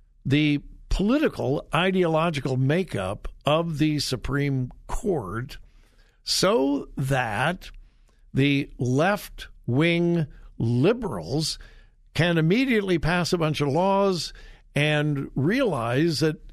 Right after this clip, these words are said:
if those were to go to the Supreme Court, they would then have a liberal majority rather than a conservative majority.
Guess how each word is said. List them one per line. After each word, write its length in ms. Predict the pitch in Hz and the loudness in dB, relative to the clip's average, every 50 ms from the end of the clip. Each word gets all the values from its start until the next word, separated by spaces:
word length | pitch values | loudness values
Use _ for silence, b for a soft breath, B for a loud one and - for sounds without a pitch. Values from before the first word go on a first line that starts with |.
| - _ | -6 _
if 320 | 190 196 240 247 180 - - | 2 2 2 2 -2 -4 -4
those 420 | - 175 180 185 185 185 165 123 | -2 0 2 2 2 0 0 -2
were 240 | 147 165 160 160 147 | -2 -2 -2 -2 -2
to 140 | - - 156 | -2 -2 0
go 180 | 156 156 160 | 2 2 0
to 100 | 151 147 | 0 -2
the 140 | 139 131 127 | -2 -4 -4
Supreme 460 | 113 - 135 113 - 127 131 131 123 | -4 -4 -6 -4 -2 -2 0 0 -2
Court, 420 | 113 - - 185 180 175 175 - - B B B B B B B B B B B | -2 -2 0 2 2 2 0 -2 -8 B B B B B B B B B B B
they 160 | 123 139 160 | 0 0 2
would 220 | 170 175 170 143 | 2 0 0 0
then 220 | 135 160 160 156 151 | 2 2 2 2 0
have 260 | 123 127 139 135 131 | 0 0 0 0 2
a 240 | 131 131 135 - - - | 0 0 0 -2 -2 0
liberal 760 | 143 127 131 147 180 254 294 302 254 196 165 147 127 120 120 - - | 0 2 2 2 2 2 0 0 -2 -2 -2 -2 -4 -4 -8 -4 -2
majority 800 | 143 131 135 120 113 127 131 120 120 120 113 120 123 135 139 143 - b b b b b b b _ - | -2 -2 0 -2 -2 -2 -2 -2 -2 -4 -4 -2 -2 -2 -2 -4 -6 b b b b b b b _ -2
rather 320 | 120 139 143 143 139 156 | 0 2 2 2 0 0
than 220 | 135 127 139 127 127 | 0 0 -2 0 0
a 80 | 127 | -2
conservative 800 | 117 - 127 131 120 - - - 175 175 139 113 117 101 104 98 | -2 -2 -2 -2 -2 -2 -2 -2 0 -2 -2 -4 -6 -8 -8 -6
majority. 600 | - 104 95 - 107 101 82 82 87 - - 87 | -6 -6 -6 -6 -6 -8 -8 -10 -12 -12 -14 -16